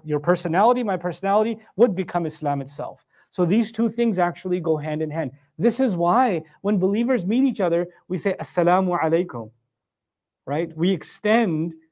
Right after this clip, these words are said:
calmness and peace towards the other. I'm promising you that because I'm, I, I share iman with you, which is inside,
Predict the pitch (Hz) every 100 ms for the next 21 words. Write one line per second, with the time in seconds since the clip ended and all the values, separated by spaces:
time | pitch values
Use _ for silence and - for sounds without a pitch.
0 | _ - 190 220 247 170 123 - 143 143
1 | 196 226 - 180 175 156 165 196 196 160
2 | 160 185 214 262 226 202 185 185 - _
3 | 180 170 185 240 214 196 220 240 - 208
4 | 233 196 233 - 247 202 208 190 208 226
5 | 165 135 117 - _ _ _ _ _ 180
6 | 196 214 247 285 - 143 147 170